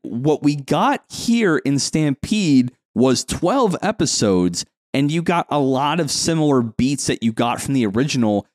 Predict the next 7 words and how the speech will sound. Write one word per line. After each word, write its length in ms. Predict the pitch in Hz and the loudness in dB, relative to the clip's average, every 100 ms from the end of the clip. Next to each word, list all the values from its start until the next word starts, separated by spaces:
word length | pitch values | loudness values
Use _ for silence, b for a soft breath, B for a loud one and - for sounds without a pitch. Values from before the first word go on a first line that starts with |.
| _ | _
Some 480 | - - 160 185 247 | -6 -2 0 2 2
you 180 | 220 220 | 4 4
did 200 | 202 196 | 2 2
not, 420 | 151 202 185 160 _ _ - | 2 2 0 -4 _ _ -6
and 320 | 160 151 151 - | -2 0 -2 -2
not, 420 | 139 165 190 - _ _ - | -2 0 0 -4 _ _ -10
eh, 240 | 160 110 | -8 -8